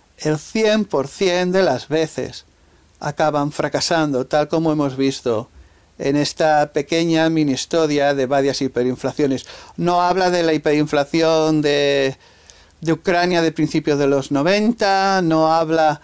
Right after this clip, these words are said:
el artículo ahora mismo de la hiperinflación en Venezuela, pero bueno, a través de la historia se repite, siempre, el cien por cien de veces, las divisas fiduciarias caen, y lo mínimo que podemos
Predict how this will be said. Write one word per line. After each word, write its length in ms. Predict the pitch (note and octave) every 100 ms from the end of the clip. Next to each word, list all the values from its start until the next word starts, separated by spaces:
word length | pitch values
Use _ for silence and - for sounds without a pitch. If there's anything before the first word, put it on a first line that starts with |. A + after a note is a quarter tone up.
| - _ _ _ _ -
el 140 | E3 D#3
artículo 460 | D3 F3 E3+ E3
ahora 180 | D#3+ D3
mismo 340 | D#3+ D#3 D#3+
de 160 | D3 D3
la 200 | C#3+ D3
hiperinflación 1000 | C#3+ C#3+ C#3+ C#3 C#3+ - E3+ D#3+ D#3 D3+
en 140 | C#3
Venezuela, 680 | C#3+ C#3 C#3+ - F#3+ F3+ G3 - _ -
pero 200 | E3+ F3
bueno, 280 | E3 B2 - - _
a 100 | D#3
través 280 | D#3+ D#3 F#3+
de 100 | G#3
la 100 | F#3
historia 600 | D#3 - F3+ D#3 B2+ B2+ _ _ _ _ _ _ _ _ -
se 240 | - F3+
repite, 480 | D3+ D3 D3+ - C3 - _ _ _ _ _
siempre, 720 | - - - G3+ G3+ - A2 - _ _ -
el 80 |
cien 200 | - E3+
por 140 | D3+ C3+
cien 160 | D#3+
de 80 | C3+
veces, 480 | C3 C#3+ - - - _ _ -
las 140 | C3
divisas 380 | C3 E3 E3 C#3
fiduciarias 800 | E3+ D#3 - D#3 D3+ D#3 D#3 - - _ _ _ _
caen, 380 | F3+ D#3+ B2 A2 _ _ _ -
y 120 | E3
lo 100 | D#3+
mínimo 360 | F#3+ G3+ F#3+ F3+
que 100 | D3
podemos 760 | D3 D#3+ D#3+ D3 C#3+ - -